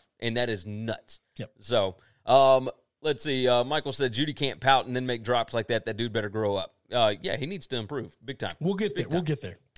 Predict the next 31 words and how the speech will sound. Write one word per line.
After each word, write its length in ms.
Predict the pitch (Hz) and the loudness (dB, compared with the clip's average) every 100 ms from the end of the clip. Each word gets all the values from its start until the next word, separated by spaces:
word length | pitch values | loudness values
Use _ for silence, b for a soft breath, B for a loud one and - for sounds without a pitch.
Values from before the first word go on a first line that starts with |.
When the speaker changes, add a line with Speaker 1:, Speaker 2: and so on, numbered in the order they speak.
| - | 0
Speaker 1:
Um, 100 | 120 | 2
Speaker 2:
We'll 240 | 123 123 | 4 2
get 120 | 120 | 0
there. 140 | - 95 b b - | -8 -16 b b 2
Speaker 1:
forty-niners 640 | 240 254 202 196 196 175 | 2 4 2 2 2 -2
twenty, 460 | - - 202 202 160 | -6 -6 -4 -6 -2
Cardinals 460 | 165 165 160 147 | 0 0 0 -8
twelve. 500 | - - 160 143 135 113 - | -8 -2 4 4 4 0 -2
Kyler 320 | 139 147 131 | 0 2 0
Murray 240 | 135 127 | 0 0
has 160 | 113 107 | 0 2
got 160 | 120 | 2
an 80 | 107 | 2
injury. 460 | 113 113 113 113 107 | 0 -4 -2 -2 -4
Uh, 300 | 104 104 101 101 | 0 2 2 0
he, 400 | - 104 127 117 - | -4 -6 -8 -10 -12
he 160 | 110 | -6
didn't 200 | 123 123 | -2 -2
play 160 | 113 120 | 0 -2
well 220 | 107 110 | 0 -2
in 80 | 110 | -4
this 120 | 107 | -6
game 280 | 104 107 104 - | -4 -4 -4 -2
at 140 | 120 | 0
all. 320 | 107 104 98 b b b - | 2 2 -2 b b b -8
Uh, 300 | 101 92 90 _ _ - | -4 -2 -4 _ _ -16
I, 100 | 107 - 104 | -16 -16 -12
the 100 | 123 | -8
forty-niners, 800 | 117 226 175 117 113 98 92 - - | -4 0 0 2 0 -2 -10 -12 -12
like, 240 | 107 101 | -10 -10
I, 160 | - 104 | -8 -8